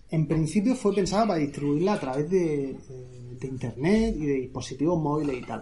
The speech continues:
pero al final el proyecto ha pasado a ser una serie que se estrena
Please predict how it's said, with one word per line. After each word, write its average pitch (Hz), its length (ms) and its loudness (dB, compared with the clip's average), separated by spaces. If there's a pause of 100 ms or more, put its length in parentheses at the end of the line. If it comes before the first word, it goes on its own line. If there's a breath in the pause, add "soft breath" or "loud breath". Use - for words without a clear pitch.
pero 170 160 2
al 202 80 2
final 226 380 0 (580)
el 170 180 4
proyecto 214 640 4 (520)
ha 151 160 2
pasado 170 320 4
a 156 40 4
ser 170 360 2
una 147 260 2
serie 147 500 4
que 135 140 -6
se 131 140 -8
estrena 143 500 -2